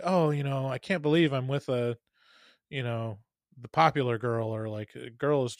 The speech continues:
gorgeous as you," or whatever. But then it's revealed that he just hired her. And it's like, I, I don't know if some of that, m-, maybe I'd have to go back and look at the dialogue in the beginning of the movie, and, and maybe it does make sense, but that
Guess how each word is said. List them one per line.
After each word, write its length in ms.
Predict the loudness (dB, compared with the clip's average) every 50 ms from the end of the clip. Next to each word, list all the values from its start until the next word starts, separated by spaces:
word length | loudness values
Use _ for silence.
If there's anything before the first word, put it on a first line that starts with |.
| -10
gorgeous 380 | -4 -2 -2 -2 -2 -4 -8 -8
as 120 | -8 -6
you," 160 | -4 -2 -2
or 140 | -2 -2 -4
whatever. 360 | -4 -4 -4 -6 -6 -8 -10 _ _ _ _ _ _ _ _ _ _ _ _ _ _ _ -20 -20 -20 -20 -16 -6 -2
But 160 | -2 0 2
then 480 | 2 2 2 2 0 -2 -6 -8 -10 -12 _ _ _ _ -6
it's 200 | -6 -4 -2 -2
revealed 440 | -2 -2 0 0 0 0 0 0
that 140 | 0 -2 -2 -2 _ _ _ _ _ -10
he 140 | -8 -6
just 180 | -6 -6 -6 -8
hired 340 | -8 -8 -4 -2 -2 -2 0
her. 240 | 0 0 0 0 -2 -6 -14 _ -18
And 140 | -16 -14 -12
it's 120 | -12 -8 -6
like, 200 | -6 -6 -6 -8 _ _ _ _ _ _ _ _ _ _ _ _ _ _ -12
I, 180 | -12 -12 -10 -6
I 100 | -4 -4
don't 100 | -2 -2
know 140 | -2 -2 -4
if 180 | -4 -6 -8 -6
some 160 | -4 -2 -2
of 40 | 0
that, 180 | 0 -2 -2 -4 _ _ _ -14
m-, 120 | -12 -10 -4
maybe 300 | 2 4 4 6 6 6
I'd 120 | 6 6 4
have 120 | 2 2
to 60 | 2
go 140 | 2 2 2
back 240 | 4 4 2 2 0
and 260 | -2 -6 -8 -8 -8
look 180 | -4 -4 -4 -4
at 100 | -6 -6
the 260 | -6 -6 -4 -6 -8 -10 _ _ -14 -6
dialogue 480 | -2 0 0 0 0 0 -2 -2 -4
in 80 | -6 -8
the 80 | -10
beginning 240 | -10 -8 -8 -8 -8
of 60 | -8
the 60 | -8 -8
movie, 280 | -6 -6 -6 -6 -6
and, 160 | -8 -10 -12 -14
and 100 | -12 -8
maybe 200 | -6 -6 -6 -6
it 80 | -6 -6
does 260 | -6 -6 -6 -6 -8
make 180 | -10 -14 -14 -12
sense, 300 | -10 -10 -10 -10 -10 -10
but 180 | -10 -10 -10 _ _ _ _ -20 -20 -20 -20 _ _ _ _ _ _ _ _ _ _ _ _ _ _ _ _ _ -8
that 400 | -2 2 4 6 6 6 4